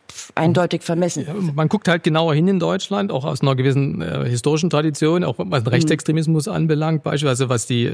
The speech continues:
Speaker 2: die Staatsverweigerer anbelangt, da guckt man, und da ist man in, in der Schweiz immer recht blank.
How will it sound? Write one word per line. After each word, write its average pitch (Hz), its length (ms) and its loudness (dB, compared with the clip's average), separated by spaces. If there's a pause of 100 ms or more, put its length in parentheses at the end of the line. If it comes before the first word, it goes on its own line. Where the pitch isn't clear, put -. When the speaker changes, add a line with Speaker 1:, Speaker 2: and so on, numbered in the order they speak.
Speaker 2:
die 123 140 -2
Staatsverweigerer 151 800 0
anbelangt, 156 580 0
da 139 40 -2
guckt 151 260 -10
man, 151 180 0 (400)
und 135 100 -2
da 135 100 2
ist 147 100 2
man 165 260 2
in, 165 180 -4
in 170 340 -2
der 147 100 2
Schweiz 139 280 2
immer 151 200 2
recht 143 240 0
blank. 123 440 0